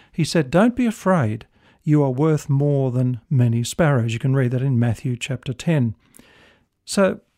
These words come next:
that quaint illustration was making the point that if God is concerned about the tiny bird, the sparrow, and takes notice of the fate of this little bird, how much greater must his concern be for us, who are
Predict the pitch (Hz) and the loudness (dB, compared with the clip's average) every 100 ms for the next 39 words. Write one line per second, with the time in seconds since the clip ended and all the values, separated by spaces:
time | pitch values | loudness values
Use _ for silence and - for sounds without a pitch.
0 | _ 165 269 - - 196 196 170 143 - | _ -6 -6 -6 -2 0 2 0 -2 -2
1 | 175 160 - 127 127 127 - 196 208 190 | 0 0 -2 -4 -2 -4 -2 -2 0 0
2 | 143 - 214 139 143 135 _ _ _ _ | 0 0 0 2 -2 -6 _ _ _ _
3 | 180 - - 185 214 226 - 196 - 180 | -6 -4 2 2 2 0 0 0 2 0
4 | 165 147 151 - - - 156 160 135 120 | 0 0 -4 -4 -10 -2 0 0 0 2
5 | 147 120 120 127 - 170 143 120 214 - | 2 2 -2 -4 -2 2 2 0 -4 -6
6 | 143 - 156 - 156 156 139 - 135 113 | -8 -4 -4 -2 0 0 -2 -8 -10 -12
7 | - - 160 214 160 117 113 - 117 139 | -14 -6 -2 -2 -2 -4 -6 -6 -4 -2
8 | 139 131 - - _ _ - 175 214 240 | -4 -4 -12 -20 _ _ 0 2 2 0
9 | - 170 143 117 123 131 - 123 - 127 | -2 0 2 0 -2 -2 -6 -8 -4 -2
10 | 156 135 127 123 - 127 127 - - - | 0 2 2 0 0 0 0 -2 -12 -16
11 | _ _ _ - 156 131 123 120 170 | _ _ _ -6 -2 0 0 -2 -6